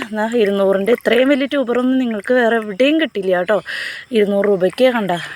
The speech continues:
ഇരുന്നൂറ്. ഇതാണെങ്കിലും, ഇതാണെങ്കിൽ ഇരുന്നൂറ്. മൂന്നെണ്ണം ഇരുന്നൂറിൻ്റെ ഉണ്ട്. ഏ,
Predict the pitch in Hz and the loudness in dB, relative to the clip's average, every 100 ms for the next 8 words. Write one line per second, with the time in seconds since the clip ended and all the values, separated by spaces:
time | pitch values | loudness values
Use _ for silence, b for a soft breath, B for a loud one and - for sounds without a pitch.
0 | 185 196 196 185 185 185 262 285 B B | -8 -6 -4 -4 0 2 2 0 B B
1 | B B B B B B B B - - | B B B B B B B B -20 -20
2 | - _ _ - - - - 233 202 226 | -20 _ _ -20 -20 -20 -16 -10 0 2
3 | 208 185 190 262 311 B 208 190 B B | 2 0 0 0 -2 B -14 -14 B B
4 | B B B - 220 226 202 190 226 240 | B B B -6 2 2 2 0 2 2
5 | 214 196 180 180 233 247 214 220 240 208 | 2 0 -2 0 0 0 -2 0 0 0
6 | 247 320 240 196 185 185 202 190 180 269 | 0 2 2 0 0 0 0 0 0 -2
7 | - - - - _ _ B B B B | -4 -18 -20 -20 _ _ B B B B
8 | B B B B - | B B B B -6